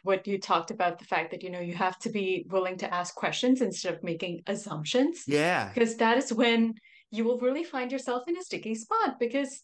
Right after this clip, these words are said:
Speaker 1: I am on the same page as you when you said that you will make it work because you're honored that people want to work with you. I'm the same way. I just two months ago, um,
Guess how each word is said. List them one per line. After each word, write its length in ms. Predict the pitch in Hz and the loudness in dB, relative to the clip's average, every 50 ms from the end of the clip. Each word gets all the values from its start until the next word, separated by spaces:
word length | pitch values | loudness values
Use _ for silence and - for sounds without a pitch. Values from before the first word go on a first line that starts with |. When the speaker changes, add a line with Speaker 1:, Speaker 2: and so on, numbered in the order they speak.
| _ - - - _ _ _ _ _ - | _ -20 -20 -20 _ _ _ _ _ -2
Speaker 1:
I 140 | 269 294 | 2 4
am 260 | 330 381 403 403 - - - - | 4 4 4 2 -2 -4 0 2
on 140 | 311 311 269 | 2 2 2
the 100 | 294 294 | 2 -2
same 400 | - - - 302 294 302 294 285 | -4 -2 0 2 2 2 2 2
page 320 | - 277 285 277 269 - | 2 2 2 2 2 0
as 260 | - 254 240 233 226 | -2 -4 -4 -2 -2
you 160 | 277 285 285 240 | 0 0 0 2
when 400 | 226 233 233 226 226 226 220 - | 0 0 0 0 0 -2 -2 -4
you 200 | - 220 226 233 | -4 -2 -2 -2
said 300 | 233 - - 247 240 240 | 0 0 0 0 0 2
that 180 | - 226 220 220 | 0 0 0 0
you 100 | 220 226 | -2 -2
will 160 | 247 311 330 285 | 0 0 0 0
make 220 | 226 220 220 220 | 0 -2 -2 -2
it 140 | 247 240 - - | -6 -6 -6 -4
work 200 | 202 202 190 - _ | -4 -4 -4 -4 _
because 260 | - 220 - 226 220 | -8 -2 -2 0 2
you're 200 | 226 220 214 - | 2 2 2 2
honored 300 | 202 208 214 220 247 226 | 2 2 4 4 2 2
that 160 | - 214 - - | 0 -2 -2 -2
people 220 | 226 220 202 190 | -2 -2 -2 0
want 180 | 190 190 190 180 | 0 0 0 0
to 40 | |
work 220 | 180 202 254 - - | -2 -2 -2 0 0
with 180 | 247 220 220 | 0 0 0
you. 220 | 214 202 185 175 175 - - - - - - - _ - | -2 -4 -4 -6 -8 -12 -18 -20 -20 -20 -20 -12 _ -4
I'm 180 | 214 214 208 | -4 0 0
the 80 | 220 220 | 0 0
same 260 | 220 226 220 220 220 | 0 0 0 0 2
way. 360 | 269 392 403 427 269 - - - | 2 2 2 2 0 0 0 0
I 320 | 226 226 220 220 226 220 220 - | 0 2 2 2 2 0 -4 -8
just 420 | - - 302 311 - - - - - 226 | -4 -4 -4 -4 -4 -8 -12 -10 -10 -6
two 180 | - - 269 262 | -2 2 2 2
months 300 | 247 247 285 370 381 - | 2 2 0 0 -2 -2
ago, 440 | 226 240 214 202 196 196 190 190 - - - - - - - - | 0 0 2 4 4 4 2 0 -4 -14 -20 -20 -20 -10 -4 -2
um, 400 | 226 214 208 208 208 202 202 | 0 0 0 -2 -4 -6 -10